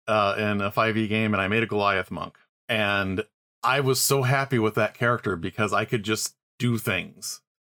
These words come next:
It wasn't like in three five where it was like,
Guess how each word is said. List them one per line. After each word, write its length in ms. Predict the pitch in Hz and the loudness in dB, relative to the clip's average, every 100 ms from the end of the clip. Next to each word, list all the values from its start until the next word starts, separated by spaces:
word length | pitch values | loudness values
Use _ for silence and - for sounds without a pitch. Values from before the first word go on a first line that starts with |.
| - | -2
It 160 | 120 | -2
wasn't 400 | 107 117 131 139 | 2 0 0 0
like 280 | 120 120 117 | 2 2 2
in 160 | 117 113 | 0 0
three 200 | 120 110 | 0 0
five 420 | 123 127 120 98 | 4 4 4 2
where 140 | 104 | 2
it 60 | 104 | 4
was 140 | 101 95 | 2 2
like, 340 | 98 95 95 | 2 2 0